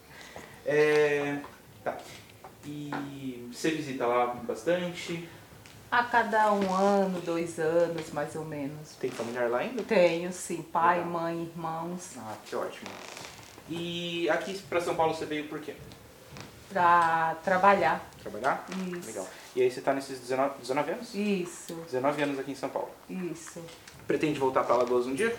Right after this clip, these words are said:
Speaker 2: Ah, depende das minhas condições.
Speaker 1: Justo. Mas o importante é que São Paulo tá gostando.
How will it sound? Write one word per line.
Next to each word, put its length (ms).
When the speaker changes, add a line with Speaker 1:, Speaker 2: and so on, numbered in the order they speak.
Speaker 2:
Ah, 360
depende 440
das 180
minhas 260
condições. 560
Speaker 1:
Justo. 380
Mas 100
o 40
importante 400
é 20
que 120
São 200
Paulo 240
tá 80
gostando. 400